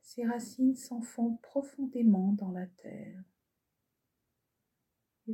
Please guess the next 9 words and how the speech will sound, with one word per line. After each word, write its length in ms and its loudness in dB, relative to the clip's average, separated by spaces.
vous 180 -6
aident 260 0
à 340 4
ressentir 920 -6
un 60 -6
sentiment 840 -4
d'ancrage, 920 -2
de 80 -12
sécurité 1040 -14